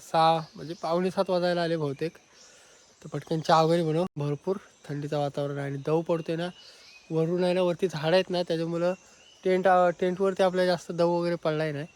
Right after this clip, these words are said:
तरी पण वरनं आहे ना, झाडांवरनं, अं, बारीक बारीक थेंब पडतायत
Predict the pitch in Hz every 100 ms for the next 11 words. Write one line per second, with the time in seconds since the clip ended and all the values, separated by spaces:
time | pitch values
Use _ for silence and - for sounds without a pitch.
0 | _ _ - _ _ _ - _ _ _
1 | _ 160 165 180 170 175 190 190 196 185
2 | 151 165 185 185 180 196 208 - 165 156
3 | 151 156 165 165 170 165 170 160 160 147
4 | 147